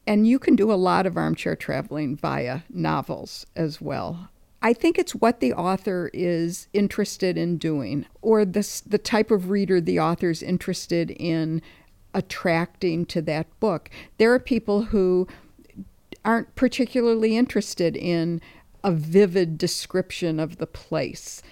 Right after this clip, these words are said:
I mean, they're happy with a place name or two, whether it's made up or not made up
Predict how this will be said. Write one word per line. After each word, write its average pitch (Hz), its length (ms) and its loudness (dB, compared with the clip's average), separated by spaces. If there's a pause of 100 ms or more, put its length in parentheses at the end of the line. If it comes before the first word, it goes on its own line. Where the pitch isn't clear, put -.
(120)
I - 80 -2
mean, 190 220 2
they're 196 180 2
happy 196 540 -2
with 165 440 -2 (760)
a 208 120 -4
place 247 460 0
name 151 340 -2
or 147 100 -4
two, 131 300 -6
whether 147 500 -6
it's - 200 -10
made 170 300 2
up 151 240 -2
or 165 200 -4
not 143 360 -2
made 160 440 -4
up 95 160 -8